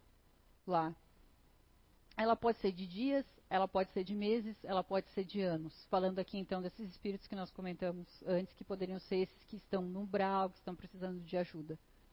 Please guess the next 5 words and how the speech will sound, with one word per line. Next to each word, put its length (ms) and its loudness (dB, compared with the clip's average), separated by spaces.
né? 220 -10
O 80 -6
que 100 -2
Deus 320 4
exige 760 0